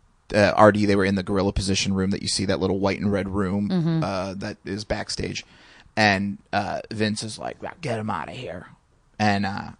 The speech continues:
Speaker 1: and R D just
Speaker 2: The
Speaker 1: goes,
Speaker 2: writer, is that just like a "get him outta here," like, "I don't wanna look at him
Speaker 1: Yeah,
Speaker 2: right now"?
Speaker 1: yeah, "I don't want you in my sight right now."
Speaker 2: But not like a "you're fired."
Speaker 1: Sure. And, uh, and R D Evans just said, "I'll do you one better.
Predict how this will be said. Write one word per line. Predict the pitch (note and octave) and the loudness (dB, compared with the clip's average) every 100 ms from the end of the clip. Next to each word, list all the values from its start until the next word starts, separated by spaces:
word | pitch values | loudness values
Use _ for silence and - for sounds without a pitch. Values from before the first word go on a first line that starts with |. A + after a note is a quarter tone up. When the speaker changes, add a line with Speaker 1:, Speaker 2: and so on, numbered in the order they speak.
| - | -6
Speaker 1:
and | G#2 | -4
R | G2+ | -4
D | G#2 | -4
just | G#2 | 4
Speaker 2:
The | G3+ | 6
Speaker 1:
goes, | G3+ | 8
Speaker 2:
writer, | F3+ F#3+ G#3+ | 8 8 8
is | A3+ | 8
that | B3 F4 | 10 10
just | F#4 E4 | 8 6
like | E4+ C#4+ | 6 8
a | A#3+ | 8
"get | F#3+ F#3 | 8 8
him | F3+ | 10
outta | E3+ | 8
here," | F3 F3 | 8 6
like, | D#3+ D#3+ | 8 6
"I | - | 6
don't | E3 | 6
wanna | D#3+ D#3+ | 6 4
look | D3+ D#3 | 4 4
at | F3 | 6
him | F3+ | 8
Speaker 1:
Yeah, | F#3+ | 8
Speaker 2:
right | G3+ | 8
now"? | G3+ G3+ | 6 6
Speaker 1:
yeah, | A2+ | 6
"I | |
don't | G#2+ | 6
want | G#2 | 2
you | G#2 | 0
in | |
my | G2+ | -2
sight | - G2+ | -2 0
right | D#2 F#2+ | 0 0
now." | A2 | 2
Speaker 2:
But | A2+ A3 | 8 8
not | G#3 G3 E3+ | 10 10 10
like | F3+ | 8
a | E3+ | 6
"you're | D#3 D#3+ | 4 4
fired." | - D#3 C#3 C#3+ | 6 6 6 6
Speaker 1:
Sure. | C#3+ A#2+ E2+ - _ - | 6 6 2 -10 _ 4
And, | A2 G2+ | 6 6
uh, | F#2+ F#2 F#2+ | 4 2 0
and | G2+ | 2
R | G2+ | 4
D | G2+ | 4
Evans | F#2+ G#2 G#2 | 0 -2 -4
just | - G#2+ | -2 -2
said, | G#2 | -2
"I'll | G#2+ | 0
do | G#2 | 0
you | G2 | 0
one | G2 | 0
better. | G2 D2+ - | -2 -4 -6